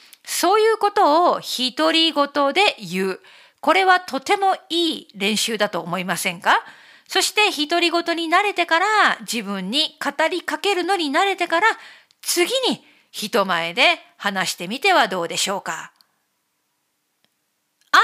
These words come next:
と、もう一人のメンバーのアドバイスは、シャドーイングです。シャドーイングはとてもいいと思います。私も以前のエピソードでシャドーイングおすすめしました。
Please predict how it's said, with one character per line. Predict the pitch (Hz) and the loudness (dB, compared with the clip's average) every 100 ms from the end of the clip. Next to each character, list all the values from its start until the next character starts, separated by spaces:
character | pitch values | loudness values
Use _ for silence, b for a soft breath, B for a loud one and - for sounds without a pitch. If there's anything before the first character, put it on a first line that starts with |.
| - | 4
と、 | 302 311 294 214 | 2 4 4 2
も | 233 294 | 2 2
う | |
一 | 302 - | 2 0
人 | 359 294 | 0 0
の | 226 | 0
メ | 220 | 0
ン | 254 220 | 0 2
バ | 170 165 | 0 2
ー | |
の | 208 226 | -2 -2
ア | 180 | -2
ド | 190 | -2
バ | 190 202 | 0 0
イ | 185 | 0
ス | - | -4
は、 | 175 208 175 B B | 2 2 2 B B
シ | - - - | -6 -4 2
ャ | 180 | 2
ド | 180 285 330 | 4 2 4
ー | |
イ | 320 | 2
ン | 302 | 0
グ | 269 | -2
で | 254 | -2
す。 | - - b b b _ | -4 -16 b b b _
シ | - 233 | -4 0
ャ | 240 | 2
ド | 285 403 | 4 2
ー | |
イ | 427 415 | 2 -2
ン | |
グ | 381 370 | 0 2
は | 370 359 285 | 4 4 2
と | 220 | -2
て | 302 | -2
も | 311 311 | 0 2
い | 302 | 2
い | 294 | 2
と | 196 | -2
思 | 156 156 | -4 -8
い | |
ま | 151 156 | -10 -12
す。 | - B B B B | -14 B B B B
私 | 220 370 - | -2 0 0
も | 359 359 349 - | 2 4 2 0
以 | 277 | 0
前 | 403 339 | 2 2
の | 220 - | 0 -2
エ | 233 | -2
ピ | 208 | -2
ソ | 247 190 156 | -4 -6 -6
ー | |
ド | 160 | -6
で | 180 226 208 | 0 2 2
シ | 175 - | 0 -2
ャ | 185 | -2
ド | 214 277 | 0 0
ー | |
イ | 277 262 | 0 -2
ン | 233 | -2
グ | 214 - | -4 -6
お | 185 | -8
す | - | -6
す | 226 220 | -6 -2
め | 214 208 | -2 -2
し | 196 | -2
ま | 208 | -2
し | |
た。 | - | -2